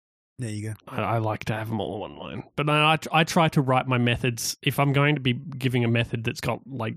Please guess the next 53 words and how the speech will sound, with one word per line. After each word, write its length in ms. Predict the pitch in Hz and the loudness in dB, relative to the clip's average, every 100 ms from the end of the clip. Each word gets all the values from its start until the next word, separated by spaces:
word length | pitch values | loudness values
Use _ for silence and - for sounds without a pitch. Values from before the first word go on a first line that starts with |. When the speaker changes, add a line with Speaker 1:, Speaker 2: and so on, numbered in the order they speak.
| - | -8
Speaker 2:
that 320 | 131 120 123 | -6 -2 0
many 280 | 123 120 113 | 2 4 2
things 260 | 110 117 127 | 2 2 4
on 120 | 139 | 2
it, 100 | 147 | 0
I 60 | 127 | -2
try 240 | - 123 | 0 2
to 80 | 120 | 2
use 420 | 110 110 110 - - | 2 2 2 -6 -6
less. 540 | 120 117 113 - - _ - - - - - - - - _ - | -2 0 0 -2 -4 _ -20 -20 -18 -18 -20 -20 -20 -20 _ -2
I 120 | 120 | 2
try, 120 | 117 | 2
try 180 | - 127 | 0 0
to 80 | 123 | 0
compact 480 | - 113 120 117 - | -2 -4 -4 -6 -6
it 80 | |
down. 320 | 113 113 113 110 - - - - | -2 2 2 0 -6 -20 -20 -4
I 60 | 131 | 0
don't 160 | 127 | 0
like, 220 | 117 113 - _ - _ - | 2 0 -2 _ -20 _ -12
I 60 | |
try 180 | - 143 | 2 4
to 120 | 143 123 | 4 0
keep 300 | - 143 127 | 0 0 0
things 320 | - 127 120 | 2 2 4
as 420 | 120 117 113 - - _ _ _ _ _ _ _ | 2 0 0 -4 -10 _ _ _ _ _ _ _
short 440 | - - 135 - | 0 2 2 4
as 200 | 135 131 | 4 4
I 60 | 123 | 2
can 480 | 135 123 104 120 - - | 4 2 2 -2 -2 2
Speaker 1:
Yeah. 120 | 120 | 2
Speaker 2:
while 80 | 113 | 4
also 300 | 120 - 110 | 2 2 0
being, 400 | 110 110 107 107 - _ _ | 2 0 2 0 -4 _ _
you 120 | 123 | -2
know, 100 | 107 104 - - | -2 -6 -14 -12
still 280 | - 117 | -4 -2
being 240 | 113 107 107 | 0 0 -2
explicit. 580 | 113 - - - 101 - _ _ _ | -4 -4 -4 -2 -6 -8 _ _ _
Speaker 1:
So 140 | - | 2
this 200 | 208 214 | 4 4
is 60 | 247 | 2
something 220 | 247 180 | 2 2
where 80 | 156 | 2
I'd 80 | 127 | 2
love 160 | 123 - | 0 -2
to 100 | 117 | -4
lis-, 280 | 110 - 101 | -4 -4 -2
hear 200 | 127 117 | 0 0
from 180 | - | -2
listeners 320 | 113 110 110 107 | -2 -2 -4 -6
as 140 | 107 | -2
well. 240 | 113 101 | 0 -2